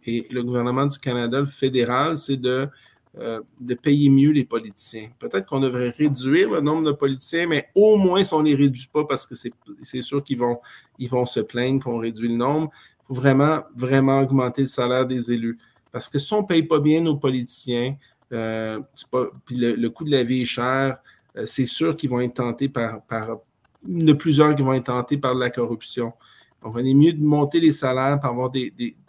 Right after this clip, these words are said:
souvent des gens plus compétents, qui sont pas juste,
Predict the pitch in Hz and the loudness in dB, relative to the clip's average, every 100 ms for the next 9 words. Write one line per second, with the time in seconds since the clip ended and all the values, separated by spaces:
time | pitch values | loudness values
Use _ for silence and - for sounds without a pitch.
0 | _ _ _ - 147 131 135 135 120 131 | _ _ _ -12 -4 -2 0 0 0 -2
1 | 135 _ _ _ _ _ _ _ - 185 | -4 _ _ _ _ _ _ _ -8 -4
2 | 196 165 147 139 135 123 131 147 156 - | 0 0 2 0 0 0 0 -2 -6 -12
3 | - 131 120 180 165 151 165 160 - - | -8 -6 -4 -2 0 2 2 0 -8 -14